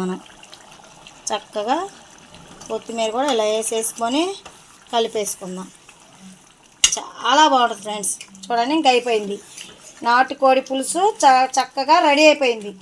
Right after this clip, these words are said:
నాటుకోడి పులుసు చక్కగా, ఇదిగో చూడండి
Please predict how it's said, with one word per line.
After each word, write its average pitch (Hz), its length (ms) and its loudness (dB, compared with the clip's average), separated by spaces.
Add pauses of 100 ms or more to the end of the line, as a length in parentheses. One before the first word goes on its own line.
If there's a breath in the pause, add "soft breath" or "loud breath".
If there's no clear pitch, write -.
(1120 loud breath)
నాటుకోడి 247 440 0
పులుసు 269 300 -2 (640)
చక్కగా, 226 580 -2
ఇదిగో 233 220 0
చూడండి 226 320 0